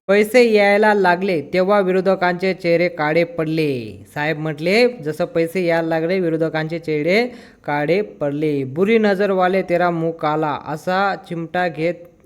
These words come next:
"हे देणारे सरकार आहे, घेणारे नाही," असं साहेब बोलले. चिमटा घेऊन,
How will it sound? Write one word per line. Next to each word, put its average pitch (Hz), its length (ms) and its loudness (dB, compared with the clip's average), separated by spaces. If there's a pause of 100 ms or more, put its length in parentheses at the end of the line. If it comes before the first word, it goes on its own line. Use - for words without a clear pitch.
(160)
"हे - 80 6
देणारे 190 540 2
सरकार 175 480 0
आहे, 156 400 0
घेणारे 156 540 -2
नाही," 160 400 0
असं 143 280 -4
साहेब 160 360 -2
बोलले. 139 280 -6
चिमटा 165 460 -4
घेऊन, 196 340 -4